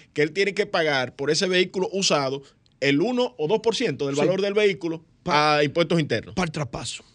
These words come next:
Speaker 1: Para hacer traspaso. Que tiene que ir a plan piloto.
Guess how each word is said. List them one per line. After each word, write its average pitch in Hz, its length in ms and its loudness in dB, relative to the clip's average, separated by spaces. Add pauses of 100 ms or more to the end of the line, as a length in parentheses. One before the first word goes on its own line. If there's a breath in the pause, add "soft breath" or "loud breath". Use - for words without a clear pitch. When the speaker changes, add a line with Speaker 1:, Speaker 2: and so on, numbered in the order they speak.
Speaker 1:
Para 123 100 -4
hacer 139 180 2
traspaso. 113 400 -6 (400 loud breath)
Que 165 100 4
tiene 175 320 2
que 214 160 4
ir 226 80 6
a 220 80 4
plan 202 220 2
piloto. 147 420 2